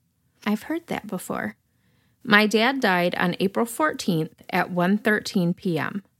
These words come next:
While funeral planning the next day, we stopped to pick up pizza for the family.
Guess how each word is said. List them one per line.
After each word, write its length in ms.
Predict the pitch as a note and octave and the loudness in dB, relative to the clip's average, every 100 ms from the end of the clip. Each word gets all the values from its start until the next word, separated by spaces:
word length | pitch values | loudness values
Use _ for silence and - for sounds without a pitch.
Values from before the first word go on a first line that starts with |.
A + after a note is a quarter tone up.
| _ _ _ _ _ - | _ _ _ _ _ 4
While 180 | G3 | 6
funeral 480 | G3+ - A#3 A#3+ C#4 | 6 4 4 6 4
planning 460 | D4 C4+ G3+ G3 G3+ | 2 2 2 4 4
the 80 | G3 | 2
next 360 | E3+ - - | 0 -2 -2
day, 340 | G3 D3 D3 - _ _ _ _ | 0 0 -2 -8 _ _ _ _
we 100 | A#3 | 0
stopped 340 | - A#3+ - | 4 4 4
to 100 | - | 0
pick 180 | A#3+ C4+ | 0 0
up 160 | C4+ - | -2 0
pizza 340 | G#3+ F#3+ - | 0 0 0
for 160 | F#3+ E3+ | 0 2
the 120 | E3+ | 2
family. 540 | - B3+ A3+ - - | 4 4 4 0 -6